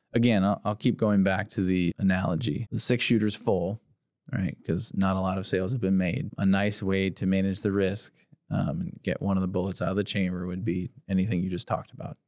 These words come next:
Uh, moving grain now to avoid quality risk, you know, setting basis now and waiting for a better day on futures, which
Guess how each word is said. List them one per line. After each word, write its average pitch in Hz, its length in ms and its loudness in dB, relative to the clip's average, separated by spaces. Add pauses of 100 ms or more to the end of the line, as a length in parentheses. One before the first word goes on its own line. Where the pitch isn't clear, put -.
Uh, 110 80 -6
moving 98 300 2
grain 95 240 0
now 95 240 0
to 92 100 0
avoid 92 300 -4
quality 98 320 2
risk, 98 400 0
you - 40 -4
know, 92 40 -2
setting 92 340 2
basis 92 380 -2
now 92 180 2
and 90 80 -2
waiting 92 300 -2
for 92 360 -2
a 98 80 -6
better 95 240 -2
day 95 220 -2
on 92 140 -4
futures, 107 420 -2
which - 240 -2